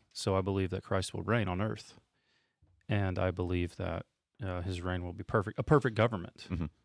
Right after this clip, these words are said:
Speaker 1: It'll be ruled by God's standards, uh, the laws, uh, the, um, the general equity of the laws will be applied,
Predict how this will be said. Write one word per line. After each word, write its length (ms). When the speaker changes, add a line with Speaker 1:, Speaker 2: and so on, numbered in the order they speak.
Speaker 1:
It'll 160
be 80
ruled 220
by 120
God's 460
standards, 840
uh, 320
the 140
laws, 460
uh, 180
the, 320
um, 400
the 100
general 360
equity 320
of 80
the 80
laws 440
will 140
be 120
applied, 540